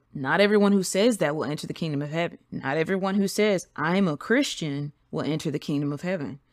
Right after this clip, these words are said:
Because a Christian is someone who calls on the name of the Lord. Someone, and, and this is where I've actually seen some people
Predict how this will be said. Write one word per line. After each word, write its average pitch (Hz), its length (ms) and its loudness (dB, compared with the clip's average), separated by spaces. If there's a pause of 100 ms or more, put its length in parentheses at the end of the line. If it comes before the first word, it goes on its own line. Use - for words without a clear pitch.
(180)
Because 170 300 -2
a 156 40 -8
Christian 233 480 0
is 208 120 0
someone 170 320 0
who - 180 -6
calls 220 520 6
on 190 140 4
the 175 80 0
name 147 480 -6 (100)
of 156 120 -6
the 156 100 -2
Lord. 151 320 -4 (140)
Someone, 196 840 -4 (180)
and, 170 260 -8
and 156 160 -8
this 214 140 -6
is 220 140 -6
where 180 140 -2
I've 165 140 0
actually 156 320 -2
seen 170 360 -2
some 151 180 -6
people 175 360 -2